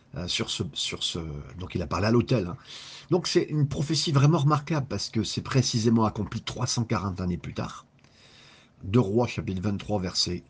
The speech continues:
euh, quinze. Ça documente l'accomplissement de cette prophétie au jour de Josias, roi de Juda. Et l'autel, euh, qui était à Bethel à ce moment-là,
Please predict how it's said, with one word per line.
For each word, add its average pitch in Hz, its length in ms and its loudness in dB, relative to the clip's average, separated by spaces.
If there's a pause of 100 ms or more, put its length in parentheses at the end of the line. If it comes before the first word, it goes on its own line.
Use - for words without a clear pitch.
(160)
euh, 69 220 -10
quinze. 123 360 0 (800)
Ça - 200 -2
documente 151 880 2
l'accomplissement 143 680 2
de 131 60 0
cette 127 160 -4
prophétie 120 600 0
au 98 80 -2
jour 101 160 0
de 92 100 0
Josias, 95 640 -2 (1200)
roi 113 160 2
de 113 60 2
Juda. 101 320 -2 (880)
Et 110 180 4
l'autel, 127 680 4 (200)
euh, 104 340 -2
qui - 160 0
était 95 160 0
à 87 60 -2
Bethel 170 380 0
à 101 100 -4
ce - 140 -8
moment-là, 90 380 -2